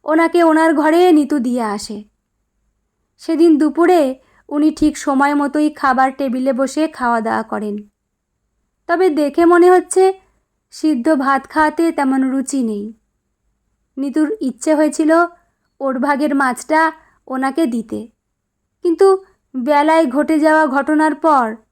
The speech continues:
আর সাহস হয়নি। সেদিন রাতেই ঘুমের মধ্যে বনলতা দেবী মারা যান। নিতু খুব কান্নাকাটি করে।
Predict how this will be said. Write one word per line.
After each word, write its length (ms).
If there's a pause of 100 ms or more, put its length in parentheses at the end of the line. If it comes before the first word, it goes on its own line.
(140)
আর 140
সাহস 540
হয়নি। 340 (1400)
সেদিন 400
রাতেই 560 (320)
ঘুমের 380
মধ্যে 520 (840)
বনলতা 580
দেবী 400
মারা 340
যান। 320 (1080)
নিতু 280
খুব 360
কান্নাকাটি 500
করে। 380